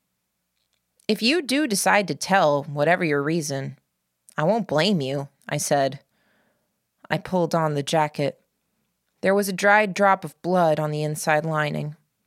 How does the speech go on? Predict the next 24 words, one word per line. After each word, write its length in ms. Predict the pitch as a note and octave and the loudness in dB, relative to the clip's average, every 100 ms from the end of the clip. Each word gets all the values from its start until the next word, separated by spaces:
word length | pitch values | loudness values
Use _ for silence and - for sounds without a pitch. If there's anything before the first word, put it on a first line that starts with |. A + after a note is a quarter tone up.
| _ _ _ _ _ | _ _ _ _ _
I 100 | G#3+ | -4
picked 280 | G#3+ A3+ F#3 | -2 -2 2
at 180 | D#3+ C#3+ | 2 2
it 80 | C3 | 0
with 140 | D3 | -2
my 100 | C#3 | -6
thumbnail 580 | - D#3+ D3 C#3 C3+ C3+ | -2 -2 -2 -4 -4 -4
until 280 | C3+ C#3+ C3+ | -6 -4 -6
it 80 | |
came 260 | - C#3+ C3 | -4 -8 -8
free. 480 | - D3+ C#3 C3+ C3+ _ _ _ _ _ _ _ _ _ _ _ _ _ _ - | -6 -4 -4 -6 -14 _ _ _ _ _ _ _ _ _ _ _ _ _ _ -6
"I've 240 | F3 F3 | -6 -4
blamed 420 | - F#3+ G3 G#3 G3+ | -2 0 2 0 0
you 180 | G#3 | -2
for 220 | G3 E3 D#3 | -2 0 0
an 140 | C#3+ | 0
awful 380 | - F#3 G3 G3 | 2 2 2 0
lot 220 | F3+ E3+ | 2 2
of 60 | D#3+ | 0
stuff 400 | - D3 C#3+ - | 0 0 0 -2
that 160 | D3+ C3 | -6 0
wasn't 340 | D#3 D#3+ F3 | 0 0 -2
your 140 | D3+ | -4
fault. 500 | C#3+ - B2+ - - | -4 -4 -4 -4 -14